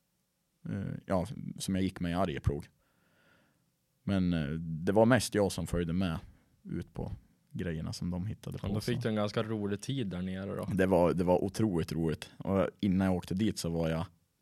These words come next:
Speaker 1: väldigt nervös.
Speaker 2: Ja, skräckslagen skulle jag vara. <laughs>
Speaker 1: Ja, hade inte rest så jättemycket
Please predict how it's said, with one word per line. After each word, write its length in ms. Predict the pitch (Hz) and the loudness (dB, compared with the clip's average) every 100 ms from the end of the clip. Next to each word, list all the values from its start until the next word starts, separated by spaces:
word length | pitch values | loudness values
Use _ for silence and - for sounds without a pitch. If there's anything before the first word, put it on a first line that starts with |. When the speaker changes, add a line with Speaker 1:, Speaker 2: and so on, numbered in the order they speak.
| _ _ - _ _ | _ _ -20 _ _
Speaker 1:
väldigt 460 | 85 90 85 101 - | 0 2 2 0 -2
nervös. 460 | 80 78 78 - - | -4 -4 -6 -8 -8
Speaker 2:
Ja, 220 | 107 101 - | -8 -8 -12
skräckslagen 680 | - - 110 - 120 127 104 | -8 -2 -2 -2 -2 0 -2
skulle 180 | 98 98 | -4 -4
jag 120 | 104 | -2
vara. 260 | 104 - 127 - | -4 -4 -6 -4
<laughs> 80 | |
Speaker 1:
Ja, 360 | - 110 117 123 123 - - - - | 2 8 8 8 4 -8 -16 -16 -8
hade 300 | 117 117 117 | 4 4 6
inte 380 | 113 107 110 143 | 4 4 4 4
rest 420 | 113 127 107 - | 6 4 2 -2
så 160 | - 95 | -2 0
jättemycket 920 | 90 - - 104 117 - - 113 | 0 -2 0 2 0 -4 0 0